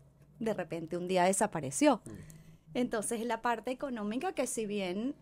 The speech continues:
Speaker 1: guau, e-, e-, es muy importante
Speaker 2: Ujú.
Speaker 1: porque vivimos en un mundo en donde,
Speaker 2: Claro.
Speaker 1: bueno, tenemos que, que pagar, eh,
Speaker 2: Todo.
Speaker 1: eh, todo.
Speaker 2: <laughs> Tenemos que pagar
Speaker 1: La
Speaker 2: todo.
Speaker 1: vida, tenemos que pagar la
Speaker 2: Respiramos y
Speaker 1: vida.
Speaker 2: pagamos.
Speaker 1: <laughs>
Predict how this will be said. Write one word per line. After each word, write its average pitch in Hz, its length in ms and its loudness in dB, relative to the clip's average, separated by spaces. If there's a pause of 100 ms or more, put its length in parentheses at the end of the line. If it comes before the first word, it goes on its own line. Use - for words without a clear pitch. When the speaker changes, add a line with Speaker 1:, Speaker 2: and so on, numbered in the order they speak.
Speaker 1:
guau, 175 680 4
e-, - 180 -2
e-, 156 240 -8
es 175 60 -8
muy 190 240 -2
importante 240 880 0
Speaker 2:
Ujú. - 120 -12
Speaker 1:
porque 196 400 0
vivimos 170 460 -4
en 247 100 2
un 262 100 4
mundo 285 340 4
en 349 60 4
donde, 226 340 0
Speaker 2:
Claro. - 180 -14
Speaker 1:
bueno, 156 360 -4
tenemos 160 380 -4
que, 214 200 -4 (300)
que 262 140 2
pagar, 196 460 2
eh, - 60 -6 (300)
Speaker 2:
Todo. 101 280 2
Speaker 1:
eh, - 140 -6 (260)
todo. 453 380 12
Speaker 2:
<laughs> - 40 -2
Tenemos 247 200 10
que 294 60 8
pagar 330 160 12 (120)
Speaker 1:
La 339 160 12
Speaker 2:
todo. 453 140 12 (100)
Speaker 1:
vida, 226 380 6
tenemos 403 380 10
que - 120 2
pagar 262 260 8
la 190 60 12
Speaker 2:
Respiramos 196 360 12
y - 40 12
Speaker 1:
vida. 214 120 12
Speaker 2:
pagamos. 185 560 12
Speaker 1:
<laughs> 208 40 8